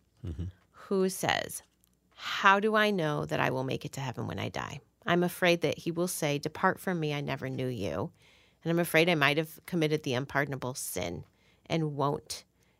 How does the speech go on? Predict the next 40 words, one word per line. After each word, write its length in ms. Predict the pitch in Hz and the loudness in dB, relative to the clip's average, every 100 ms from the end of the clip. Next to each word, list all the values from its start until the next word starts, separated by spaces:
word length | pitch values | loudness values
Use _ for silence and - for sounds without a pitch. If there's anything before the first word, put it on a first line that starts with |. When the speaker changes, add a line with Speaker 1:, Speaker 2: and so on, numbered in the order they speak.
| _ _ | _ _
Speaker 2:
be 140 | 147 | -4
in 120 | 131 - | -2 -4
heaven 380 | - - 85 | -6 -6 -6
when 140 | - 90 | -6 -6
I 120 | 82 | -6
die." 340 | - - - - _ _ _ _ _ | -4 -4 -4 -10 _ _ _ _ _
Speaker 1:
Mm-hmm. 240 | - - 69 - _ _ - - | -14 -12 -14 -16 _ _ -6 4
Well, 160 | 98 | 6
let 160 | 92 110 | 6 6
me 100 | 117 | 6
just 180 | 95 - | 6 2
say, 180 | 78 69 | 2 2
first 380 | - 104 92 | 6 6 6
of 120 | - 110 | 0 -6
all, 160 | - - _ _ _ - _ - | -6 -12 _ _ _ -20 _ 4
tell 140 | 104 | 6
me 80 | 110 | 8
the 100 | 98 | 6
name 160 | 104 104 | 6 4
of 80 | |
this. 340 | 107 110 - - | 2 0 -2 -2
Speaker 2:
Sherry. 420 | - 175 - - 156 | 0 2 0 -4 -2
Speaker 1:
Sherry. 460 | - 98 73 - - _ - - _ _ _ | 4 4 4 0 -14 _ -20 -20 _ _ _
Sherry, 480 | - 117 120 123 - | 6 8 10 6 -2
you 160 | - 101 | 2 6
need 160 | 147 156 | 6 4
to 80 | - | 6
go 180 | 127 | 6
back 480 | 101 98 85 - - - _ _ _ - | 8 6 4 -2 -12 -20 _ _ _ 0
and 100 | 92 | 4
listen 440 | 87 95 113 127 123 | 6 6 6 4 2
to 240 | - 120 | 4 6
our 160 | 113 107 | 6 4
program 800 | - 104 95 80 80 76 73 76 - - _ _ _ | 4 6 6 6 4 4 2 -2 -10 -20 _ _ _
from 640 | - - 85 82 78 78 | -6 2 4 6 4 4
Speaker 2:
July 280 | 78 156 156 | 4 4 4
Speaker 1:
tw- 60 | - | 2
Speaker 2:
twenty-second. 600 | 165 160 - 151 - - | 2 2 0 -2 -4 -6
Speaker 1:
July 380 | - 92 82 87 | 0 2 4 2
twenty-second 960 | 90 - 104 113 - 101 90 73 78 | 0 -2 -2 -2 6 6 6 0 -2